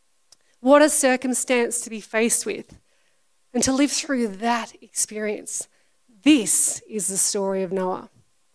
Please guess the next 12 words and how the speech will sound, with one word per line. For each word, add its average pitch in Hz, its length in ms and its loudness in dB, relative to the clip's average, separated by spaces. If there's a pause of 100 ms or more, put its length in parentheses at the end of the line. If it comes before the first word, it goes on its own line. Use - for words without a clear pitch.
(320)
Not 302 280 4
just - 320 4
animals 262 760 2 (120)
floating 254 420 4
along, 233 500 4 (640)
but 285 100 4
living 311 460 8
through 311 260 4
the 262 120 4
grief 233 760 -2 (440)
of 220 120 -2
friends 247 840 2